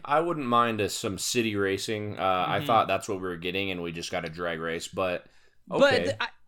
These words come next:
Speaker 2: I'm gonna say we got some fun, uh, two thousands camera work where the c-,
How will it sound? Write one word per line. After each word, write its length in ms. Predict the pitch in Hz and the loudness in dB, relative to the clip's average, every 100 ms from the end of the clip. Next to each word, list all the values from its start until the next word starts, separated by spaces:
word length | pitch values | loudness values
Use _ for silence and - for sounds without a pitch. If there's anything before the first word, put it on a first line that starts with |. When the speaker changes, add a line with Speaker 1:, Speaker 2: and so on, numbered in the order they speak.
| _ 226 | _ -8
Speaker 2:
I'm 120 | 277 | -6
gonna 160 | 370 | -6
say 220 | 403 277 262 | -2 -2 -2
we 120 | 262 | -4
got 220 | 277 - | -4 -4
some 120 | 427 415 | -8 -8
fun, 500 | - 220 233 233 226 | -4 -2 -2 -4 -6
uh, 540 | - 170 170 160 151 - | -4 -2 0 2 0 -2
two 180 | - 233 | -8 -2
thousands 420 | 214 202 190 170 | 0 0 0 -4
camera 400 | - 165 170 156 | 2 2 2 0
work 280 | 165 180 180 | 2 2 2
where 100 | 165 | 0
the 60 | - | -2
c-, 200 | - | -8